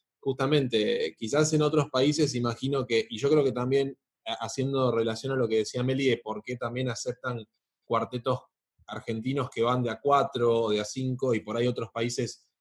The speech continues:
están más repartidos, porque justamente creo que en Argentina, eh, hay una necesidad de,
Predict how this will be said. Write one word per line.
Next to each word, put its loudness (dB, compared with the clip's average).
están -6
más -2
repartidos, 2
porque -6
justamente -4
creo -2
que -4
en -4
Argentina, -4
eh, 2
hay 2
una 6
necesidad 2
de, 6